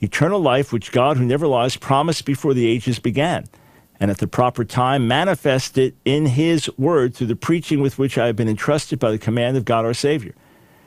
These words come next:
To Titus, my true child in a common faith, grace and peace from God the Father and Christ Jesus our Savior. This is why I left you in Crete, so that you might put what remained into order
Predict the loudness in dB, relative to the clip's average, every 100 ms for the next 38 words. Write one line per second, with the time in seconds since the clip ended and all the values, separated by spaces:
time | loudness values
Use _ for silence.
0 | -20 _ -16 -4 2 4 2 0 -2 0
1 | -2 2 2 2 0 -2 -2 0 -2 0
2 | 0 0 0 0 0 -4 -2 0 0 -2
3 | -2 -2 -2 -4 -2 0 2 -2 -2 -2
4 | -2 -4 -4 -2 -4 -4 -2 -2 0 0
5 | 0 -2 -10 -16 -20 -20 -20 _ _ -6
6 | 0 2 2 2 2 0 0 0 -2 0
7 | -2 0 0 2 2 0 -2 -4 0 0
8 | -2 _ _ _ _ _ 0 0 2 2
9 | 2 2 2 0 -2 -2 0 0 2 2
10 | 2 -2